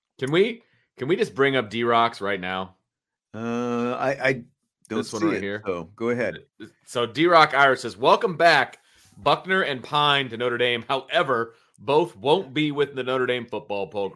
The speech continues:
Speaker 1: program, only in South Bend."
Speaker 2: How crazy is this?
Speaker 1: Seriously.
Speaker 2: I was gonna bring this up. This is,
Speaker 1: O-,
Speaker 2: like, something
Speaker 1: okay.
Speaker 2: I didn't, I didn't see it until just before the show started.
Speaker 1: Yeah.
Speaker 2: So I was gonna, like, if it didn't come up, I was gonna push it into rapid fire.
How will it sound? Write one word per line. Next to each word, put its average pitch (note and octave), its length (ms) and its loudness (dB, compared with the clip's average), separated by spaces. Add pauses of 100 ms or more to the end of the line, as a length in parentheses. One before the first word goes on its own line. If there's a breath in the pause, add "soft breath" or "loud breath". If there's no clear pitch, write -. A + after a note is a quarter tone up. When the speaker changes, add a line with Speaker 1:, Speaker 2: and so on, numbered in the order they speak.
Speaker 1:
program, G2 560 -8
only C#3 420 -6
in A#2 360 -10
South - 560 -10
Bend." E2+ 520 -12
Speaker 2:
How D4 160 6
crazy C4+ 560 2
is D3 200 4
this? B2+ 520 0
Speaker 1:
Seriously. C#3+ 880 4
Speaker 2:
I G#3+ 60 4
was C4+ 180 4
gonna D4+ 200 6
bring C4+ 280 2
this B3 220 2
up. C4 220 2
This B3+ 200 -2
is, A#3+ 120 -4
Speaker 1:
O-, - 60 4
Speaker 2:
like, G3 160 4
something A#3 260 4
Speaker 1:
okay. D3+ 220 6
Speaker 2:
I G3 60 4
didn't, A3+ 360 -2
I F3+ 120 4
didn't B3+ 300 -2
see A#3 300 -4
it G3+ 80 6
until E3 300 0
just F#3+ 260 0
before F3+ 300 -4
the D#3+ 80 0
show F#3+ 260 0
started. C#3 400 0
Speaker 1:
Yeah. B3 120 4
Speaker 2:
So D#3+ 80 2
I - 20 0
was D3 120 -4
gonna, F#3 280 2
like, D3+ 180 0
if B2+ 80 0
it C#3 140 -6
didn't F#3+ 200 0
come D#3+ 200 -2
up, E3+ 160 -2
I D3 60 0
was C3 140 -10
gonna C3+ 180 -4
push E3+ 280 -8
it D#3+ 80 -10
into D3 200 -8
rapid C#3+ 420 -4
fire. D#3+ 480 -2